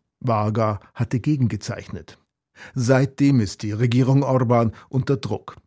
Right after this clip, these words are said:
Der starke Mann in Budapest verstecke sich hinter Frauenröcken,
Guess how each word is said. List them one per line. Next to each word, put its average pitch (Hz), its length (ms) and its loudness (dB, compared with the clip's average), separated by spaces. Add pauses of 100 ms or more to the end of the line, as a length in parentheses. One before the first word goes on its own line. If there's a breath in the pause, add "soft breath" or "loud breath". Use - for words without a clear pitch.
(100)
Der 113 140 -6
starke 107 380 -4
Mann 117 200 2
in 123 120 2
Budapest 127 480 0 (200 loud breath)
verstecke 147 540 -2
sich 101 280 -6
hinter 127 260 -2
Frauenröcken, 131 760 0